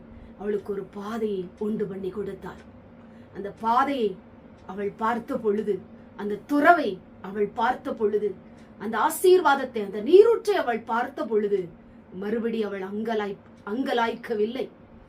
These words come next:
சந்தோஷப்பட்டாள், மகிழ்ந்தாள், களிப்பாயிருந்தாள்,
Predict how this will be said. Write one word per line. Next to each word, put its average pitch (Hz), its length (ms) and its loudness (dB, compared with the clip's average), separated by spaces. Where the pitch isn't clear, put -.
சந்தோஷப்பட்டாள், 285 800 -2
மகிழ்ந்தாள், 370 600 6
களிப்பாயிருந்தாள், 349 1040 4